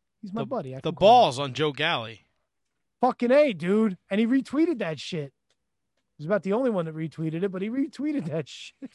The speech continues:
Speaker 2: Unbelievable, this guy.
Speaker 1: That was good stuff.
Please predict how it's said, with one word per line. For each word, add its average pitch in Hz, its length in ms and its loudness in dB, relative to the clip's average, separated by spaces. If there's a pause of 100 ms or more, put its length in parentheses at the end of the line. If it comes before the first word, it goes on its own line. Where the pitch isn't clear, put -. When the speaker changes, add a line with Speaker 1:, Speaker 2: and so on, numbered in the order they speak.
Speaker 2:
Unbelievable, 120 840 -8
this 110 220 -18
guy. 104 340 -12 (500)
Speaker 1:
That 208 140 2
was 247 140 -2
good 254 160 -2
stuff. 254 280 0